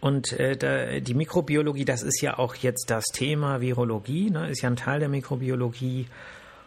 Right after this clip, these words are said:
Und wer hätte gedacht, dass die Mikrobiologen mal solche Medienstars werden würden? Also wir damals jedenfalls nicht.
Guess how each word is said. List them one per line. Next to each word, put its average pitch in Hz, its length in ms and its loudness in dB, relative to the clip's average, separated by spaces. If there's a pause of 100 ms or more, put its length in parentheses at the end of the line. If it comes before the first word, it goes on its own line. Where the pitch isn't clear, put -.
(140)
Und 113 140 2
wer 123 80 4
hätte 135 220 4
gedacht, 135 320 4
dass 147 100 2
die 131 140 2
Mikrobiologen 123 1000 2
mal 117 360 2
solche 135 680 2
Medienstars 120 920 2
werden 107 320 2
würden? 139 580 0
Also 107 460 0
wir 110 160 0
damals 107 400 0
jedenfalls 101 420 -2
nicht. 165 300 0